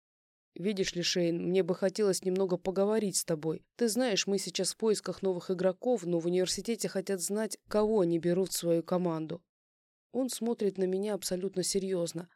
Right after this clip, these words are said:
а я понимаю, что этот разговор решит, окажусь я в Мичигане следующей осенью или нет.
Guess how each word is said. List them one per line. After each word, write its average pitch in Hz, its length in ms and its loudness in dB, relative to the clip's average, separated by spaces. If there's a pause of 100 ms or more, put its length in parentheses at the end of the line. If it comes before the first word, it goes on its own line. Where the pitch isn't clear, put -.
(140)
а 170 80 -8
я 165 140 2
понимаю, 175 520 -2
что - 300 -4
этот 196 260 -2
разговор 175 580 0
решит, 180 540 -2 (260)
окажусь 175 520 -4
я 165 80 -2
в 160 40 -6
Мичигане 175 680 -2
следующей 190 600 -2
осенью 170 540 -2 (100)
или 190 240 2
нет. 185 400 0